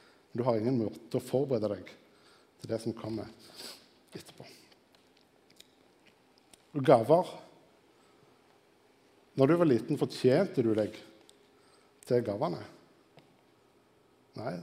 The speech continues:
et barn fortjener seg ikke til den store julegaven som de får.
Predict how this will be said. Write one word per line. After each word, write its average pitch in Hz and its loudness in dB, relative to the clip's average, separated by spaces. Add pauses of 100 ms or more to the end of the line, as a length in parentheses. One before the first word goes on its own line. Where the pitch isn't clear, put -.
(220)
et 123 -6
barn 147 4
fortjener 139 0
seg 101 -6
ikke 107 -8 (640)
til 120 8
den 117 6
store 110 0
julegaven 104 -2
som 98 -12
de 98 -12
får. 104 -10